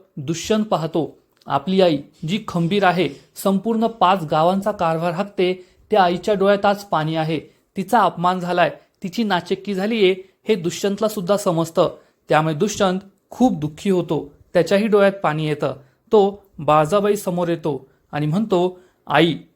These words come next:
तेवढ्यात बाळजाबाईच्या डोळ्यातून अश्रू वाहू लागतात. दुष्यंतला हे सहनच होत नाही आणि तो आईच्या मांडीवर डोकं ठेवतो. आई बाळजाबाई त्याच्या डोक्यावर हात ठेवते आणि हे दोघेही मायलेक रडू लागतात. रात्र होते.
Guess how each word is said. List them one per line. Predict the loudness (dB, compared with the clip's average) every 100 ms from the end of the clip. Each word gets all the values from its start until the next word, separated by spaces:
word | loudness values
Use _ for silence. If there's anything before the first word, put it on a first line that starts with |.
| _ _
तेवढ्यात | 0 2 2 2 0 _ -4
बाळजाबाईच्या | 2 2 2 0 0 -2 0
डोळ्यातून | 2 0 -2 -6 -6
अश्रू | -8 -2 2
वाहू | 2 2
लागतात. | 0 0 0 -2 -4 _ _
दुष्यंतला | -8 -6 -2 -4 0 0
हे | 0
सहनच | 0 0 0 -2
होत | -4
नाही | -2 0 -2 -4 -10 _
आणि | -6 -2
तो | 4 4 4 -4 -4
आईच्या | 0 0 0
मांडीवर | 0 0 0 2 2
डोकं | 2 0 -2
ठेवतो. | -2 -4 -2 -4 -6 _ _ _
आई | 0 2 2 -6 _ -12
बाळजाबाई | -4 -2 2 2 2 0 -4 _
त्याच्या | -6 -2 0
डोक्यावर | -2 2 2 2
हात | 0
ठेवते | -2 -2 -4 -2 -4 -6 -14 -8
आणि | -2
हे | 0
दोघेही | 0 0 0 0 2
मायलेक | 2 2 2 0
रडू | 0 0
लागतात. | 2 0 0 -2 -2 -10 _ _ -6
रात्र | 2 2 4 0
होते. | 0 -2 -4 -4